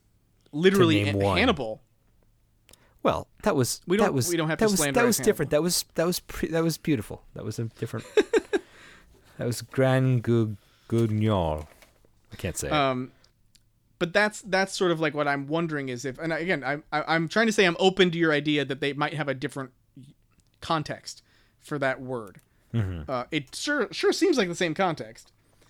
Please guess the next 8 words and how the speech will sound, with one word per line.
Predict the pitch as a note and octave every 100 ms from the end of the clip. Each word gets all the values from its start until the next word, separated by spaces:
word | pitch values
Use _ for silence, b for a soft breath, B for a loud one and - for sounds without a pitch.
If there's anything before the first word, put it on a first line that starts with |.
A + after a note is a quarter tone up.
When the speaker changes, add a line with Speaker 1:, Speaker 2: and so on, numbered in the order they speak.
| b b b _ _ _ _ - E3 D3+
Speaker 1:
but | E3 D3 D3 _
I, | D#3+ D#3+
I'm | D#3 D#3 E3+
open | F#3 F3+ D#3+
to | D#3 D#3
being, | D3+ C#3+ C#3 C3 C3 - _ _
uh, | C3 A#2+ A#2
open. | C3+ C3 A#2 G#2+